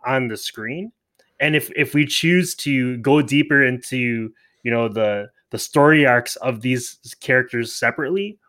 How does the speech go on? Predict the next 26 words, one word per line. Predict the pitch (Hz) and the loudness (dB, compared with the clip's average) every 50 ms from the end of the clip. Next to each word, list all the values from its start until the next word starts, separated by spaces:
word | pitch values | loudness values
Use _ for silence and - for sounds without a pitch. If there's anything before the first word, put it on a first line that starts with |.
| _ _ - | _ _ -2
we | 139 147 | -2 -2
can | - - 131 120 101 | -2 0 -4 -4 -2
do | 110 127 151 170 160 | 0 2 4 4 6
that. | 131 117 104 101 98 95 - _ _ _ _ _ _ _ _ _ - | 6 4 4 2 0 -2 -8 _ _ _ _ _ _ _ _ _ 0
And, | 147 143 143 135 | 2 2 4 4
but | - 147 139 | 2 2 4
then, | 160 156 151 147 139 139 135 _ _ _ _ _ _ - | 4 4 4 4 2 -2 -6 _ _ _ _ _ _ -4
um, | - 131 131 127 120 117 113 107 110 107 _ _ _ _ _ _ _ _ _ _ _ _ _ _ _ _ _ _ - | 0 2 4 4 2 2 -2 -6 -12 -16 _ _ _ _ _ _ _ _ _ _ _ _ _ _ _ _ _ _ -8
this | - 185 151 160 160 160 - | -6 0 4 4 4 4 4
will | 175 156 147 147 | 2 4 4 4
all | - 123 135 143 143 147 | 2 2 2 4 4 2
lead, | 131 127 127 131 123 | 2 0 -2 -2 -4
it, | 131 131 - | -4 -6 -4
it'll, | 147 151 147 143 160 160 160 160 151 147 147 - - _ _ _ _ _ _ _ _ _ _ _ - | -4 -6 -4 -2 0 0 2 0 0 -2 -6 -8 -12 _ _ _ _ _ _ _ _ _ _ _ 0
it'll | 160 175 180 180 | 4 6 6 6
make | 156 156 165 180 185 185 - | 6 4 2 2 2 0 -2
better | 143 131 120 151 151 151 147 | -10 -2 0 0 2 2 0
sense, | 135 - - 151 147 147 139 - - _ _ _ _ _ _ _ _ - | -2 -2 -2 0 0 0 -4 -8 -18 _ _ _ _ _ _ _ _ -4
uh, | 131 127 123 120 117 | 0 2 2 2 2
for | 113 - - - 135 131 127 127 123 120 | -2 -6 -6 -2 0 0 2 0 -2 -4
the | 113 110 117 120 113 | -6 -6 -6 -6 -4
rest | 110 110 123 123 127 123 - - | -2 0 0 0 0 -2 -6 -8
of | 127 113 | -8 -8
the | 107 107 | -8 -10
storyline, | - - - 127 120 117 113 113 110 104 104 104 104 104 104 104 107 - _ | -10 -10 -6 -2 -2 0 0 0 -2 -2 -2 -2 -2 -2 -4 -6 -10 -14 _
like, | - 110 110 - _ | -6 -6 -6 -6 _